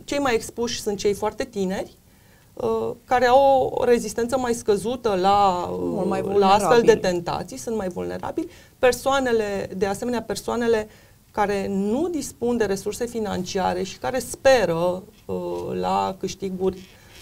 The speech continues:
Speaker 1: uh, de tipul acesta, pentru că de multe ori se gândesc că nu mai au speranțe, nu reușesc să facă față, uh,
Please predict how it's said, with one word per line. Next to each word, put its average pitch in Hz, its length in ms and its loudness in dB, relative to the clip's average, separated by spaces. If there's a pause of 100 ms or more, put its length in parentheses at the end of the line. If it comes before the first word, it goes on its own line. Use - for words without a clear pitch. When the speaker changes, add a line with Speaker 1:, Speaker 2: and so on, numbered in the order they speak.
(140)
Speaker 1:
uh, 87 420 -6 (560)
de 185 140 -4
tipul 185 300 -2
acesta, - 600 -4 (320)
pentru 104 280 -8
că 95 280 -4 (360)
de 190 60 -2
multe 196 260 -4
ori 196 100 -6
se 185 100 -6
gândesc 190 320 -6
că - 60 -10
nu 190 100 -4
mai 214 240 -4
au 208 120 -4
speranțe, 170 640 -6
nu 185 200 -4
reușesc 180 480 -4 (200)
să 151 100 -8
facă 170 300 -8
față, 160 600 -6 (440)
uh, 170 120 -10